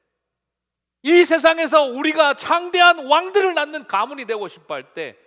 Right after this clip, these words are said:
나의 만족과 위로는 될 수 있을지 모르지만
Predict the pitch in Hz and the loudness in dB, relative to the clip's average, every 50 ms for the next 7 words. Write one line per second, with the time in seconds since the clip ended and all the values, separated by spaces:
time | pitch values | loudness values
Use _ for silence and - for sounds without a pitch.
0 | _ _ _ _ _ 131 156 196 220 233 226 214 175 156 165 190 170 185 175 _ | _ _ _ _ _ -6 -4 -4 -4 -4 -6 -6 -6 -8 -8 -8 -10 -14 -14 _
1 | - 160 139 127 147 165 180 185 180 160 139 _ 151 147 - 147 _ - 131 117 | -10 -10 -10 -10 -12 -14 -14 -14 -16 -16 -18 _ -14 -14 -14 -16 _ -20 -20 -20
2 | - 151 135 _ - 135 117 117 117 123 117 _ 110 113 131 151 151 | -20 -20 -20 _ -20 -20 -20 -20 -20 -20 -20 _ -20 -20 -20 -20 _